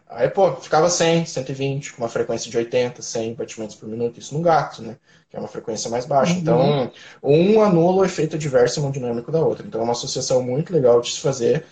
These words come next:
Speaker 1: a, a dextroqueta com a dexmedeto, tá? Ou seja, a ketamina também, é, não precisa ser exatamente a dextroqueta, você vai usar uma dose um pouco maior,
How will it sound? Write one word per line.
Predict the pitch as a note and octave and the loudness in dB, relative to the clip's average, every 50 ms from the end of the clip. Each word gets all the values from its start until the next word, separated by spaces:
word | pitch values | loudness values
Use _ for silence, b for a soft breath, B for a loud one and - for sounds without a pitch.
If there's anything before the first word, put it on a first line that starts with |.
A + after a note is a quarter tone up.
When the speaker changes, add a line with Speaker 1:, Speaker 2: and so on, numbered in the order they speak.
| B B _ _ | B B _ _
Speaker 1:
a, | - A#2 A#2 A#2 A#2 A2+ - - - G#2+ A2 G#2+ G#2+ | -2 2 4 4 4 4 4 4 4 4 4 4 4
a | G#2+ | 4
dextroqueta | G#2+ A2+ A2 G#2+ - - - - - A#2 G#2+ - B2+ | 4 4 2 2 0 -6 -10 -10 -8 -8 -8 -6 -8
com | A#2 - - A#2 | -10 -8 -8 -4
a | A2 | -2
dexmedeto, | A#2 A2+ - - - B2 B2+ B2 A2 G#2+ - - - | 0 -2 -2 -2 -6 -4 0 2 2 2 0 -2 -2
tá? | - A2+ | 2 2
Ou | C3 C3 | 4 4
seja, | - E3+ D3+ - | 4 2 2 2
a | D3+ | 2
ketamina | E3 D#3 - D#3 D3 C#3 C#3 D3 C#3+ C3 | 2 0 0 2 2 2 2 2 2 2
também, | - B2 A#2 A#2 A#2 B2 C3 B2+ A#2 G#2+ | 0 0 0 2 0 0 2 0 0 0
é, | G#2+ G#2+ G#2 G2+ F#2+ F#2 | 0 0 -2 -2 -4 -6
não | - F#2+ G#2+ | -12 -14 -16
precisa | A2 - - A#2+ A2 | -14 -12 -12 -10 -8
ser | - - A2+ | -8 -6 -2
exatamente | A2 A2 - - A#2 G#2+ G#2 - | -2 -2 -2 -2 -4 -6 -6 -4
a | A2 | -4
dextroqueta, | - - - - - - - D3 D#3+ E3 - | -4 -4 -4 -6 -10 -6 -2 -2 -2 -2 -2
você | - | 0
vai | B2+ A2 | 0 2
usar | G#2+ A2+ A#2 | 2 2 0
uma | A#2 A2+ | 2 2
dose | A#2 A2+ A2+ A2+ | 4 2 2 0
um | A#2 | -2
pouco | - - - - | -8 -12 -12 -6
maior, | C3 C3+ B2 A#2 A2+ - - | -2 0 2 4 4 2 0